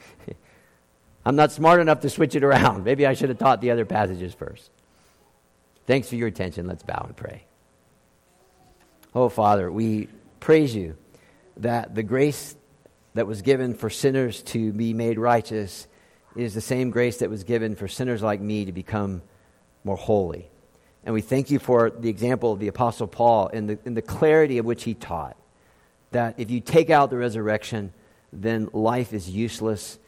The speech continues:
and a big waste of time eventually. And so, Father, we pray for the grace to think hard about these things. We,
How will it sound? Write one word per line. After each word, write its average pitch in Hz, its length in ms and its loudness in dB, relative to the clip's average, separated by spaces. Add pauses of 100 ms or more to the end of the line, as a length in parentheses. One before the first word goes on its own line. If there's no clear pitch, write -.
(220)
and 101 100 -10
a 98 40 -10
big 107 140 -4
waste 101 320 -4
of 95 100 -10
time 95 320 -6
eventually. 92 600 -10 (680)
And - 80 -14
so, 113 160 -2
Father, 117 320 -2
we 110 140 -4
pray 143 280 4
for 139 140 -8
the 107 80 -4
grace 107 460 -2
to 131 100 -10
think 190 240 -6
hard 113 300 0
about 87 280 -6
these 85 220 -12
things. 87 300 -12
We, 135 180 -2